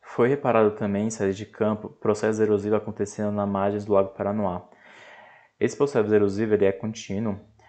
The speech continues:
produzido pelas ondas que batem na vertente e vai cair nesses bloquinhos. Com isso, essa vertente ela vai recuando durante o tempo.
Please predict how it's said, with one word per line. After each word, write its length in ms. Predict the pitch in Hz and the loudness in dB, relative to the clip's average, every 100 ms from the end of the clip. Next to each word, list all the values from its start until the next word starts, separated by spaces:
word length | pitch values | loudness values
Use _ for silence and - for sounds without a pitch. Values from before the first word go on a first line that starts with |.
| _ | _
produzido 320 | - 98 98 | -6 -2 -2
pelas 380 | 101 107 101 95 107 | -2 2 2 2 -4
ondas 280 | 98 110 | -2 -2
que 140 | 110 98 | -4 -6
batem 340 | 92 92 - | -2 -2 -2
na 80 | 98 | -4
vertente 800 | 98 101 - 98 101 - - _ - _ _ _ - - _ - | -2 -6 -6 -6 -4 -8 -18 _ -20 _ _ _ -20 -20 _ -10
e 100 | 107 | -6
vai 260 | 101 101 98 | 4 6 6
cair 220 | 101 113 | 4 -2
nesses 220 | 101 104 | -2 -4
bloquinhos. 640 | 101 104 113 - 95 95 - _ _ | 0 2 0 -4 -10 -10 -12 _ _
Com 240 | - 120 | -6 -4
isso, 420 | 104 139 - 98 - | -2 -4 -10 -16 -12
essa 260 | - 101 110 | -8 -4 0
vertente 400 | 104 104 107 101 | 0 -2 -4 -2
ela 80 | 104 | 0
vai 140 | 101 | 2
recuando 560 | 101 - 120 104 104 104 | 0 -2 2 2 2 0
durante 320 | 107 101 101 | -2 -2 -4
o 40 | |
tempo. 460 | - - 95 95 - | -10 -6 -6 -8 -16